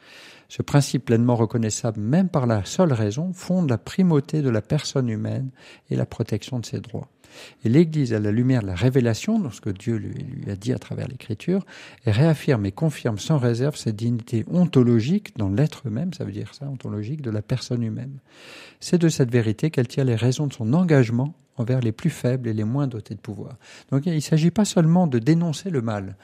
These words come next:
mais il s'agit aussi, pour nous, quelque part, c'est aussi un engagement à nous engager vers tous ceux, euh, dont la dignité humaine, euh, est bafouée. Alors le, le paragraphe onze, par exemple, la révélation biblique enseigne que tous les êtres humains possèdent une dignité intrinsèque car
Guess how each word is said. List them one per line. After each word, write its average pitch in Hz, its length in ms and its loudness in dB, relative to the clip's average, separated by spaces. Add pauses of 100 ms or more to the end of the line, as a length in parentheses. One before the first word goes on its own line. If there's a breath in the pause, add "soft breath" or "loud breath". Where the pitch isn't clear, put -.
(420 loud breath)
mais 120 180 0
il 127 60 -2
s'agit 127 380 -4
aussi, 160 280 -6
pour 113 240 -10
nous, 180 140 -4
quelque 120 240 -8
part, 175 180 -4
c'est - 220 -10
aussi 117 200 -8
un 113 120 -4
engagement 110 520 -4 (260 loud breath)
à 123 100 -4
nous 117 180 -4
engager 107 380 -8
vers 131 180 -6
tous 107 140 -10
ceux, 160 240 -8 (480 loud breath)
euh, 110 200 -10
dont 104 140 -8
la 113 140 -4
dignité 120 420 -4
humaine, 107 480 -2
euh, 101 500 -8
est 110 60 -6
bafouée. 104 440 -10 (1900 loud breath)
Alors 120 200 4
le, 107 240 4
le 101 180 -2
paragraphe 107 480 0
onze, 180 300 2
par 107 160 0
exemple, 117 320 0
la 113 60 2
révélation 110 500 2
biblique 117 380 0
enseigne 135 280 0
que 123 120 -2
tous 185 180 0
les 143 180 2
êtres 117 220 -6
humains 160 220 -2
possèdent 143 360 -2
une 117 160 -2
dignité 151 480 -2
intrinsèque 180 720 0
car 202 380 -2